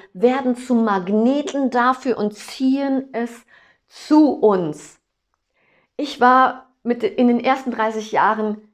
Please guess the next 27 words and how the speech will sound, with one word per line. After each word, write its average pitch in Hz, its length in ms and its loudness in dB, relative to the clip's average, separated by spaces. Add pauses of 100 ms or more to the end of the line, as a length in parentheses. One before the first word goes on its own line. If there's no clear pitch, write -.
(140)
wirklich 247 420 -8
so 269 180 0
krank, 233 380 -4
dass 214 160 -10
man 196 300 -4
mich 208 280 -8
als 190 360 -10
austherapiert 180 880 -4
angesehen 160 560 -8
hat. 165 140 -12
Bei 147 80 -14
allen 240 340 2
Ärzten, 190 420 -8
wo 170 60 -6
ich 175 180 -10
war, 170 280 -4
und 160 80 -10
ich - 100 -18
war 147 80 -14
bei 147 140 -8
sehr 180 260 2
vielen 160 480 -8
Ärzten, - 560 -20 (460)
wegen 202 260 -2
vieler 208 520 0
verschiedenster 208 1040 -4
Dinge, 180 520 0